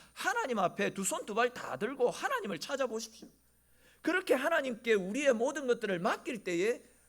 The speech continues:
분명 우리를 도우시는 하나님의 능력의 손길을 우리의 삶 가운데서 경험하게 될 줄로 믿으시기를 바랍니다. 찬양, 어, 히브리어로 이 찬양이라는 뜻을 가진 여러 단어들이 있는데, 이 여러 단어들 중에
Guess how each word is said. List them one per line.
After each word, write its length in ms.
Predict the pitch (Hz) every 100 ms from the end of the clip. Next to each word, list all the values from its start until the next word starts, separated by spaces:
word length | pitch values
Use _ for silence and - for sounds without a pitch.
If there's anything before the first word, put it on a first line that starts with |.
| _
분명 480 | - 269 339 320 185 -
우리를 360 | 196 254 226
도우시는 380 | 202 226 214 185
하나님의 420 | 175 269 262 240 202
능력의 460 | 262 349 302 240
손길을 640 | 226 262 254 269 233 226 226 - _
우리의 400 | 202 262 330 349
삶 360 | 226 - 285 302
가운데서 580 | 190 190 185 160 165 170
경험하게 520 | 240 311 277 226 196
될 240 | 196 247
줄로 280 | 202 208 143
믿으시기를 560 | 175 269 254 - 156 139
바랍니다. 540 | 139 143 131 127 - - _ - - - - - - - - - _ _
찬양, 540 | - 190 196 220 165 -
어, 220 | 151 143
히브리어로 1300 | 135 226 285 320 320 254 175 147 131 160 208 160 -
이 140 | 160
찬양이라는 840 | 156 - 175 220 262 294 247 196 175
뜻을 280 | 180 175 175
가진 400 | 151 143 139 113
여러 480 | 131 131 180 220 226
단어들이 640 | 127 131 147 175 202 208
있는데, 560 | 139 110 139 - - -
이 160 | 170 135
여러 300 | 120 160 208
단어들 640 | 147 110 147 170 170 170
중에 420 | 156 185 156 110